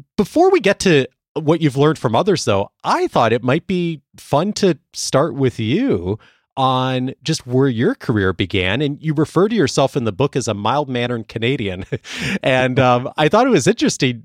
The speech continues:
because your first newspaper job, you said it felt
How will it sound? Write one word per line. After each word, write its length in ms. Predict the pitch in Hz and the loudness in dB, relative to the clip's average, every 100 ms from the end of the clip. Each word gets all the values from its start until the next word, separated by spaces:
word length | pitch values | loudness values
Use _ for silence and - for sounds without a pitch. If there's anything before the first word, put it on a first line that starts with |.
| 127 | -6
because 380 | 139 - 135 120 | -4 0 -2 0
your 140 | 139 | -2
first 440 | - - 233 - 131 | 0 0 0 -2 -2
newspaper 600 | 160 247 - 113 117 101 | -2 -2 -2 -2 0 -2
job, 420 | 101 87 104 160 _ _ - | 0 2 0 -2 _ _ -8
you 100 | 160 | -4
said 220 | - 202 | -2 -2
it 100 | 196 | -4
felt 340 | - 196 254 | -2 0 0